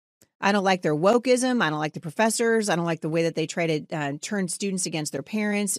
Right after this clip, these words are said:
particularly Christian schools. I don't like that there's an obvious bias against homeschoolers. There are lots and lots of options that don't involve public universities and public funding and public schools. Uh, I think it's,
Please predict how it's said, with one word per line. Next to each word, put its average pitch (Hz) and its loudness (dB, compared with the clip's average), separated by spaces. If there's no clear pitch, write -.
particularly 180 -4
Christian 190 -4
schools. 196 0
I 208 2
don't 214 -2
like 190 -2
that 170 -2
there's 175 2
an 165 0
obvious 165 0
bias 156 -2
against 185 0
homeschoolers. 202 -2
There 240 -2
are 247 0
lots 208 0
and 214 -2
lots 165 0
of 165 -4
options 156 -2
that 156 -4
don't 160 0
involve 160 -2
public 165 -2
universities 151 -2
and 151 -8
public 151 -6
funding 202 0
and 180 -6
public 156 -6
schools. - -2
Uh, 156 -4
I 190 -2
think 214 -2
it's, - -6